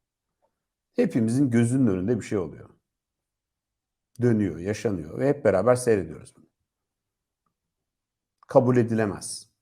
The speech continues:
Bilmem ne olamaz. İşte bal gibi de kabul ediliyor. Niye? Seçim var abi. Oy alacaklar o yüzden.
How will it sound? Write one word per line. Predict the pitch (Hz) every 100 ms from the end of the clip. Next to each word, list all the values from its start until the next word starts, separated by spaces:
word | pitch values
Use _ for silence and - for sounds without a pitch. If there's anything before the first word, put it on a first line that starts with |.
| -
Bilmem | 110 104 104 95 104
ne |
olamaz. | 107 98 90 - - - - _ _ _ _ _ _ _ _ _ _ _ _ _ _ _ _ _ _ _ _
İşte | 220 - - 110
bal | 165 175
gibi | 123 117
de | 139
kabul | 123 117
ediliyor. | 110 101 101
Niye? | 143
Seçim | 160 160 147 180
var | 110
abi. | 107 117
Oy | 95 131
alacaklar | 123 90 82 - 80
o | 113
yüzden. | 101 95